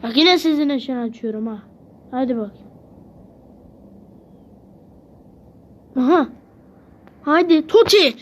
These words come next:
Totti. İtalya. M O O. Yo, M O O. Inter, Hakan Çalhanoğlu. Barella, Barella.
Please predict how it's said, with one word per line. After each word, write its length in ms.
Totti. 480
İtalya. 640
M 160
O 80
O. 380
Yo, 180
M 200
O 40
O. 260
Inter, 500
Hakan 720
Çalhanoğlu. 1400
Barella, 720
Barella. 800